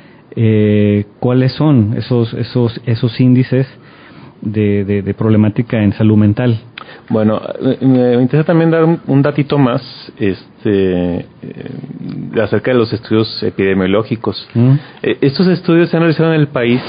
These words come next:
Speaker 2: y principalmente en la Ciudad de México. De hecho, toda la investigación en el país está, ha sido, en las, eh, desde que hay presupuesto para esas cosas,
Speaker 1: Ujú.
Speaker 2: está radicalizada o centralizada en, en el D F,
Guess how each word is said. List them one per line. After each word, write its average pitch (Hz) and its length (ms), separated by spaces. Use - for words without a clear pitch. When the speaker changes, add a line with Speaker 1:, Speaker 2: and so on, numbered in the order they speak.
Speaker 2:
y 107 100
principalmente 117 680
en 139 60
la 113 100
Ciudad 110 220
de 120 120
México. 117 480
De 107 120
hecho, 117 220
toda 123 280
la 113 120
investigación 98 680
en 113 60
el 98 120
país 101 260
está, 101 500
ha 98 120
sido, 104 360
en 110 100
las, 90 120
eh, 98 240
desde 98 320
que 104 160
hay 107 120
presupuesto 104 540
para 104 140
esas 101 220
cosas, 101 380
Speaker 1:
Ujú. 117 340
Speaker 2:
está 104 220
radicalizada 110 840
o 98 80
centralizada 98 640
en, 98 200
en 92 160
el 92 120
D 135 100
F, 139 100